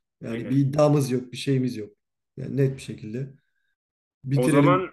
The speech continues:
Speaker 1: diyorlar.
Speaker 2: ya-, yavaştan gelecek, e, haftaya doğru pas atalım. E, hafta sonunda, e, Fransa Ligi geri dönüyor. Biz de haftaya maçlarla beraber, e, geri
Speaker 1: Evet.
Speaker 2: döneceğiz. Lig
Speaker 1: Ben
Speaker 2: maçlarıyla
Speaker 1: özledim
Speaker 2: beraber.
Speaker 1: açıkçası.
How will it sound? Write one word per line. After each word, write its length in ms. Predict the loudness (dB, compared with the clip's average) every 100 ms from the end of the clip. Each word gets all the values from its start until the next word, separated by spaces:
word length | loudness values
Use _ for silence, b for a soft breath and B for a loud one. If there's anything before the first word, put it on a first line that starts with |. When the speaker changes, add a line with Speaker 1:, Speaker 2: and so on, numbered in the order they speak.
| _ -10
Speaker 1:
diyorlar. 360 | -2 2 2 4
Speaker 2:
ya-, 200 | 2 0
yavaştan 880 | 0 2 2 0 0 -4 -4 -8 -8
gelecek, 680 | -4 -2 -2 -2 -4 -18 -12
e, 400 | -6 -4 -2 -4 -4
haftaya 420 | -8 -8 -6 -4
doğru 220 | -4 -8
pas 200 | -10 -10
atalım. 420 | -8 -6 -6 -6
E, 180 | -6 -6
hafta 320 | -6 -10 -10 -10
sonunda, 680 | -6 -6 -4 -2 -4 -6 -8
e, 60 | -10 -8 -8 -8 -10 -14 -16
Fransa 400 | -10 -8 -6 -8
Ligi 240 | -10 -8
geri 260 | -2 -2 -2
dönüyor. 320 | -6 -6 -6
Biz 120 | -4
de 60 | -2
haftaya 420 | -2 -4 0 0
maçlarla 600 | 0 -2 0 0 0 -2
beraber, 480 | -8 -12 -14 -20 -18
e, 220 | -14 -8
geri 300 | -2 -2 -2
Speaker 1:
Evet. 0 |
Speaker 2:
döneceğiz. 460 | -6 -10 -10 -10 -6
Lig 140 | 0
Speaker 1:
Ben 120 | 4
Speaker 2:
maçlarıyla 300 | 4 2 4
Speaker 1:
özledim 340 | 6 6 6 4
Speaker 2:
beraber. 0 |
Speaker 1:
açıkçası. 560 | 4 0 -10 -12 -14